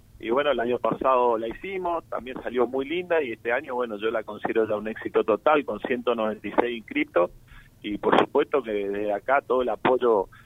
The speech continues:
a la, a la organización, y,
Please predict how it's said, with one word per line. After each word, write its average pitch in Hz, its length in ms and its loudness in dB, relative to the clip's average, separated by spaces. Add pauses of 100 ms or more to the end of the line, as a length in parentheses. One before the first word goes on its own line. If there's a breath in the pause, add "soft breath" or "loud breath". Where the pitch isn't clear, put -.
(180 soft breath)
a 95 120 -6
la, 92 340 -10
a 101 100 -4
la 101 100 -2
organización, 123 800 2 (500)
y, 92 560 -10